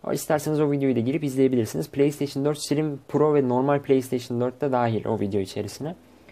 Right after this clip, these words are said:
Her neyse, konumuza dönelim arkadaşlar. Söylediğim gibi PlayStation dört Slim'i bir oyuncunun gözünden değerlendirmek gerekirse cihaz gerçekten başarılı bir cihaz.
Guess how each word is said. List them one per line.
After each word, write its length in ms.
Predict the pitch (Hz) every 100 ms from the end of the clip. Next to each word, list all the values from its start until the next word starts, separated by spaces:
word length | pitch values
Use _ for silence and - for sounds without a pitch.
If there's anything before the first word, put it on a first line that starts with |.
| - - - - _ _ _ -
Her 160 | 190
neyse, 300 | 196 131 113
konumuza 380 | 110 143 170 175
dönelim 300 | 135 107 101
arkadaşlar. 540 | 98 101 101 101 160 170 -
Söylediğim 480 | - 185 196 196 160
gibi 140 | 110
PlayStation 680 | - - 175 - 180 175 170
dört 220 | 170 160
Slim'i 480 | - - 147 131 170 185 _ _ -
bir 160 | 123 143
oyuncunun 460 | 143 151 151 156
gözünden 440 | 147 127 117 110 110
değerlendirmek 680 | 131 143 139 127 117 104
gerekirse 540 | - 147 131 - - 147
cihaz 280 | 160 160 143
gerçekten 600 | 165 - 123 - 143 123
başarılı 440 | 120 117 117 139
bir 80 | 123
cihaz. 400 | 110 87 -